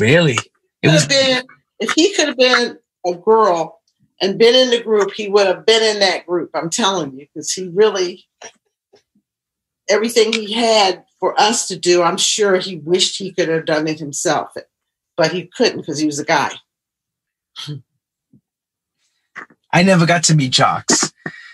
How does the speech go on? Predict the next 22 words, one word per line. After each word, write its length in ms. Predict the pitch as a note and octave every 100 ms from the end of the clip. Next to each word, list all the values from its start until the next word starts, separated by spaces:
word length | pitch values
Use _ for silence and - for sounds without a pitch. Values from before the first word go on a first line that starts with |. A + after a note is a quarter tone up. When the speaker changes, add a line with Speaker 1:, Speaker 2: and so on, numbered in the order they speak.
| _
Speaker 1:
I 100 | -
never 220 | D3+ D3+
got 160 | D3 D3+
to 100 | -
meet 180 | C3+ B2
him, 100 | B2+
but 120 | C3
I 100 | D#3
heard 340 | D#3 F#3+ F#3+ E3
the 120 | D#3+
stories 520 | - - F#3 F3 D#3+
Speaker 2:
Jocks 20 |
Speaker 1:
about 200 | C4 C4 - -
Speaker 2:
was 80 | B3+
an 40 | A#3
interesting 460 | A3+ A#3+ A#3 A#3 A3
person. 440 | A3 F3 E3 D#3+ D#3+
He 180 | A3
was 220 | G#3 A3+ -
definitely 420 | G3 - G3 E3+
an 80 | D3
interesting 420 | D3 - - -